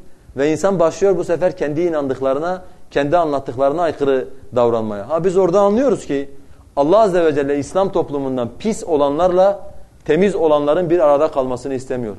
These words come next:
Bakın kardeşler, Allah, melekler, meleklerden daha temiz insanlar var mıdır? Yoktur. Melekler iblis gibi bir adamı yanlarında fark edememişlerdir. Melekler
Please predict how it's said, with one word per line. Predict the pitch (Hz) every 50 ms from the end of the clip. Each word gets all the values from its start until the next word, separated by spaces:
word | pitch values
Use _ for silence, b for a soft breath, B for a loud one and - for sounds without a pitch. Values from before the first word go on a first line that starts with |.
| 107
Bakın | 151 175 175 175 131
kardeşler, | 151 175 185 165 156 - - 110 87 - - - - - - - - _ _ _ _ _ _ _ _ b b b b b b b b
Allah, | - 160 165 170 190 226 226 - - - 156
melekler, | 160 156 160 156 - 185 180 160 - - B B B B B B
meleklerden | 143 147 156 151 151 156 156 156 185 190 180
daha | 175 185 185 185
temiz | 180 180 185 165 165
insanlar | 170 160 - 160 160 175 180 180
var | 185 233 240
mıdır? | 220 202 185 185 185
Yoktur. | 185 - - - 110 - - b b b b b b b
Melekler | 135 151 160 175 170 165 - 220 233
iblis | 226 202 185 151 170 226 226 - -
gibi | 185 190 214 196
bir | 208 220 202
adamı | 185 190 185 208
yanlarında | 202 190 180 175 170 170 175 170 185 185
fark | 185 185 185 - 170
edememişlerdir. | 165 165 170 160 139 123 110 - - 104 92 90 85 - - - - - - _ _ _ _ _ 123
Melekler | 131 135 143 135 - 156 175 196